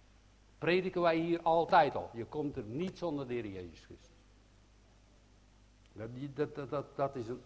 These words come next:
onoverbrugbare kloof. Dat lijkt er wel op, aan de buitenkant. Maar van binnen, zegt de Heer Jezus, zijn ze grijpende wolven.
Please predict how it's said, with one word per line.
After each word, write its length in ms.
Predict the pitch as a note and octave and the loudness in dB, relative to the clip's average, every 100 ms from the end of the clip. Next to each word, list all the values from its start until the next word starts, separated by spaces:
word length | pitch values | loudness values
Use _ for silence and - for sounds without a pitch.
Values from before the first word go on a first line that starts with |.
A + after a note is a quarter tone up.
| - - | -8 2
onoverbrugbare 1600 | A3 A3+ A3 - D#3 E3+ D#3 B2+ G#2 F#2 G3 E3 C3+ D3 C3+ A#2+ - | 4 4 0 -4 2 2 2 -4 -6 2 6 6 4 4 4 0 4
kloof. 640 | E3 E3 C#3 - - - - - - - - - - - - - | 10 10 10 4 -14 -18 -20 -20 -20 -20 -20 -20 -20 -20 -20 -10
Dat 200 | C3 - | -8 4
lijkt 420 | D3 G3+ A3 - | 8 8 6 0
er 120 | D3+ | 2
wel 220 | D3 F#3 | 6 6
op, 340 | F#3 G3 G3+ - - - - - - A2 | 6 4 2 -10 -20 -20 -20 -20 -18 -14
aan 60 | |
de 60 | G#2 | -8
buitenkant. 640 | A2+ D#3 D3+ - A#2+ A2 - - - - - - - | -4 -4 -4 -6 -8 -8 -12 -20 -20 -20 -20 -20 -16
Maar 140 | G#2+ G2 | -12 -10
van 160 | G2 F#2+ | -12 -6
binnen, 340 | G2 F#3 G#3+ F#3+ | 0 0 0 -4
zegt 240 | F#3+ C#3+ | -6 -6
de 60 | E3 | -6
Heer 100 | D3 | -4
Jezus, 380 | D3+ C#3 B2+ | -4 -6 -10
zijn 160 | B2+ A#2 | -10 -10
ze 80 | G#2 | -10
grijpende 720 | - C#3+ D#3+ G3 G#3 G3 G#3 | -14 -14 -14 -14 -16 -16 -14
wolven. 520 | G#3 A3 G3 D3 - | -10 -10 -12 -16 -20